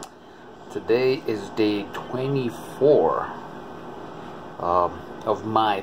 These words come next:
thirty-one Horrors of October.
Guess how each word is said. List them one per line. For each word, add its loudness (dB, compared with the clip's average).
thirty-one 4
Horrors 4
of 2
October. -2